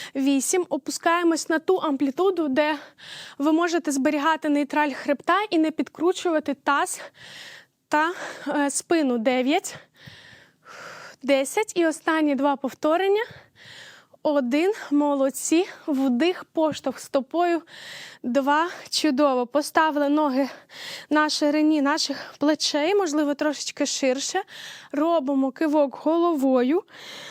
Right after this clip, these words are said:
Потім запрошуємо грудну клітку, розслабляємо руки, згинаємо коліна, робимо їх м'якими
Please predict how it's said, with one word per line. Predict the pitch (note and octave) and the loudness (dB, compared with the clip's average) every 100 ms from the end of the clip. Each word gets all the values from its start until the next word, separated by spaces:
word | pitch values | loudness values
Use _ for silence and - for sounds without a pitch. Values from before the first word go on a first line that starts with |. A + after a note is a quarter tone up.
| - - | -20 -2
Потім | D#4+ E4+ E4+ - C#4 | 4 4 4 4 4
запрошуємо | C4+ D#4 F4+ F#4 D#4+ - C#4+ C4+ C4+ | 4 4 4 4 2 4 6 6 6
грудну | B3+ E4+ E4 F4+ | 4 4 6 4
клітку, | - C#4 C4+ - D#4+ | 6 4 4 2 2
розслабляємо | E4 F4 - E4 D4 D4+ D4+ C#4 C#4+ | 4 2 2 4 6 4 4 4 4
руки, | C#4 C4 A#3 - G4+ - - | 4 2 2 4 4 2 0
згинаємо | D4 D4 E4+ F4+ E4 C#4 C4+ C4 | 2 4 6 6 6 4 4 4
коліна, | D#4+ E4 D4 C4+ D4 | 4 6 6 6 4
робимо | D#4 D4+ D4 D4+ | 4 4 4 4
їх | D4+ D#4+ D#4+ - | 4 2 0 2
м'якими | D4+ D4+ - D#4+ D4+ D#4 | 4 4 4 4 4 2